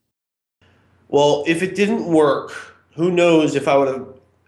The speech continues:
chances are I would have, I would have found something else. Uh, I'm not the, I don't know how to quit.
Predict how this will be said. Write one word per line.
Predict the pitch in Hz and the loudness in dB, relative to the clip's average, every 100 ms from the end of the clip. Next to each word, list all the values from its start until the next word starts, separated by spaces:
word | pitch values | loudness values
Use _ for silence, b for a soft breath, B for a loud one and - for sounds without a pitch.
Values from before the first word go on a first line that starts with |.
| _ - | _ -10
chances | 254 269 214 160 | -4 -4 -2 0
are | 135 131 | 0 0
I | |
would | 127 131 | -4 -6
have, | 127 - | -10 -4
I | 131 | -4
would | 131 | -2
have | 127 | -2
found | 127 123 110 | -2 -2 -2
something | 127 120 120 117 | -6 -6 -6 -8
else. | 78 - - - _ _ | -10 -12 -14 -16 _ _
Uh, | 123 135 147 | -2 0 0
I'm | 160 | 0
not | 165 156 | 0 0
the, | 147 147 - B - | 0 -2 -6 B 0
I | |
don't | 233 226 | 2 2
know | 180 | 0
how | 160 | 0
to | 139 135 | -4 -6
quit. | 135 - - | -10 -12 -20